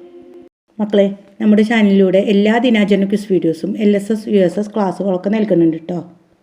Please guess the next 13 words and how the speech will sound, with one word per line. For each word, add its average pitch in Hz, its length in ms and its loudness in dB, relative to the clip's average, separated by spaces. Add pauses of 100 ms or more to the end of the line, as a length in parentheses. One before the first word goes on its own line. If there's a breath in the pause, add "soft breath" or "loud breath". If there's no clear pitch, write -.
(440)
എല്ലാ 220 260 2
മക്കളും 220 300 0
നന്നായിട്ട് 208 440 2
പഠിക്കുക. 180 320 0 (120)
നിങ്ങൾ 190 220 -2
നമ്മുടെ 202 300 0
വീഡിയോസ് 185 440 2
ലൈക്ക് 185 240 0
ചെയ്യാനും 175 440 2
ഷെയർ 196 180 6 (100)
ചെയ്യാനും 180 360 2 (420 loud breath)
ഇനിയും 233 240 6
സബ്സ്ക്രൈബ് 220 380 2